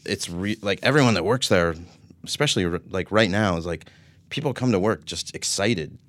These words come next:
to, like, we got a shipment of, um, Rancho Gordo beans, uh, Friday, and we haven't had time to mess with them. And then Dave, one of our kitchen managers I was talking about before, the guy that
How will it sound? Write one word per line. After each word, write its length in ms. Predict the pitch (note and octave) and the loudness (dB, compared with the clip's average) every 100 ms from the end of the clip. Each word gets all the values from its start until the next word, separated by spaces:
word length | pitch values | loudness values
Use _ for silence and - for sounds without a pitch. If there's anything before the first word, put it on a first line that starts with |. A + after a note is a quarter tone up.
| - | -8
to, 200 | F#2 D#2+ | -6 -6
like, 320 | - E2 - - - - - - _ | -6 -12 -14 -20 -20 -20 -20 -20 _
we 120 | G2+ G#2 | -4 2
got 180 | A2 | 6
a 80 | G#2+ | 6
shipment 440 | F#2 - A#2+ G#2 F#2+ | 4 2 2 2 0
of, 140 | F2 | 2
um, 460 | F2 F2 F2 E2 D#2 - | 2 4 2 0 -4 0
Rancho 340 | G2 F#2+ G2 | 2 4 4
Gordo 300 | F2+ F2 F2 | 4 6 6
beans, 760 | D#2+ F2+ F2 E2 D2+ - - - _ - - - _ _ | 4 4 4 2 0 -4 -6 -10 _ -20 -20 -20 _ _
uh, 320 | F2+ D#2+ D2 - - _ _ _ _ _ | -2 0 -2 -6 -12 _ _ _ _ _
Friday, 760 | - - F#2 F#2 F2+ E2 - F#2 - - - - | -16 -2 6 8 6 4 -2 -12 -18 -20 -20 -12
and 560 | - F2 E2 D#2+ D#2 - - _ _ _ - | -4 -2 0 -2 -6 -10 -14 _ _ _ -8
we 100 | F2 | -2
haven't 220 | F2 F#2 F2 | 2 2 2
had 140 | F2 | -2
time 240 | - D#2+ | -2 -4
to 60 | D#2 | -2
mess 280 | F2 G#2 - | 0 0 0
with 120 | E2 | -2
them. 220 | E2+ E2 | -2 -2
And 220 | E2 D#2+ F2 | -2 -4 -4
then 320 | E2 D#2 D2+ - - _ _ _ _ - | -4 -8 -12 -16 -20 _ _ _ _ -2
Dave, 360 | A#2+ C3 G#2+ F#2 | 4 8 6 4
one 100 | G2 | 2
of 60 | |
our 60 | F#2 | 0
kitchen 240 | F#2 A#2 | 0 0
managers 260 | G2 F#2 F2 | 2 2 2
I 60 | F2 | 0
was 140 | D#2+ | 0
talking 180 | F#2 F2 | 0 2
about 140 | E2 | 0
before, 260 | D#2 A2+ F#2 | -2 2 2
the 60 | F2 | 4
guy 180 | F2 E2+ | 2 2
that 160 | E2 | -2